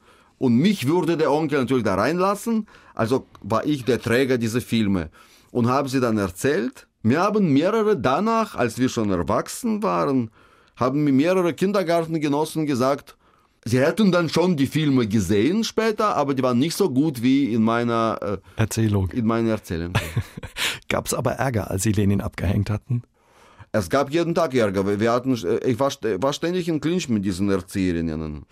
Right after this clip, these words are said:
Speaker 2: Sie sollen
Speaker 1: Ich wollte ihnen das Recht auf Erziehung, also nicht anerkennen.
Speaker 2: Sie sollen auch mal die Geschichte erzählt haben, Simbabwe hätte der Sowjetunion den Krieg erklärt.
Speaker 1: Das war später in der Schule.
Speaker 2: In der Schule.
Speaker 1: Ja.
Speaker 2: Wussten Sie überhaupt, wo Simbabwe lag?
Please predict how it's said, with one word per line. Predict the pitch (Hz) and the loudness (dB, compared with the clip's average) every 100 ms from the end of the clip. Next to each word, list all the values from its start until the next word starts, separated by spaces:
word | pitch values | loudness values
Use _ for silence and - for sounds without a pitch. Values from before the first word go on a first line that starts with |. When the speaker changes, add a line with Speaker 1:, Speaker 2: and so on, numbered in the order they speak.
| - - - | -18 -18 -20
Speaker 2:
Sie | - 110 | -4 0
sollen | 110 | 0
Speaker 1:
Ich | 143 | 2
wollte | 135 180 185 | 2 2 2
ihnen | 175 160 | 0 0
das | 139 - | -2 0
Recht | 135 156 | -2 0
auf | 143 131 | -2 0
Erziehung, | 127 - 170 170 127 110 | -4 -2 0 2 0 -2
also | 98 92 | -2 0
nicht | 107 120 | 0 0
anerkennen. | 104 147 113 95 85 82 78 82 - - - | 0 -2 -2 -2 -2 -4 -8 -14 -20 -20 -18
Speaker 2:
Sie | - 107 | -2 0
sollen | 107 151 | 2 0
auch | - 131 | -2 0
mal | 131 131 | 2 2
die | 117 117 | 0 -2
Geschichte | 110 160 - | 0 -2 -2
erzählt | 147 - 131 | -2 -2 0
haben, | 127 131 120 | 0 0 2
Simbabwe | 117 98 127 - 127 | 0 0 -2 0 0
hätte | 123 - | 0 0
der | 113 107 | 0 0
Sowjetunion | - 107 127 123 110 110 113 | 0 0 0 2 2 4 2
den | 98 | 0
Krieg | - 127 | -2 -2
erklärt. | - - - - - - - - | -2 -6 -6 -8 -14 -20 -20 -4
Speaker 1:
Das | 110 | -2
war | 160 | 0
später | 175 220 170 | 0 0 0
in | 160 | 0
der | 151 185 | 2 0
Schule. | - 120 98 92 | 2 2 4 4
Speaker 2:
In | 101 | 2
der | 120 | 2
Schule. | - 113 | 2 2
Speaker 1:
Ja. | 101 | 4
Speaker 2:
Wussten | 220 - | 2 2
Sie | 175 | 2
überhaupt, | 131 107 113 | 2 0 0
wo | 120 117 | 0 0
Simbabwe | - 123 123 - 123 | 0 -2 -2 0 0
lag? | 117 165 | 2 -2